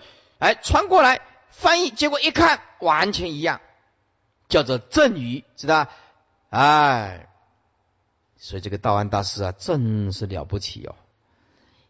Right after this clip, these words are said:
已有三分之一啊。清光菩萨的佛地论也有三分之一，一，起教一年分，起教一年分就是细分呢。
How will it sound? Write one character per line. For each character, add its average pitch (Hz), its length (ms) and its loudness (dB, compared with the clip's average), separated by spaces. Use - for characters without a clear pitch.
已 139 300 -2
有 139 180 6
三 202 600 4
分 180 520 0
之 135 220 -8
一 127 200 -6
啊。 76 220 -8
清 170 240 -4
光 160 160 2
菩 143 160 0
萨 156 100 2
的 127 80 -6
佛 127 160 -2
地 160 140 2
论 147 280 0
也 147 160 2
有 151 100 4
三 185 360 0
分 185 120 -2
之 175 220 -2
一， 135 240 -6
一， 285 300 -2
起 240 360 0
教 269 400 2
一 294 100 -4
年 262 240 2
分， 277 220 4
起 - 160 -8
教 165 160 4
一 151 80 2
年 139 200 -4
分 143 160 -2
就 294 220 4
是 - 120 -6
细 135 220 -2
分 110 220 -2
呢。 98 140 -12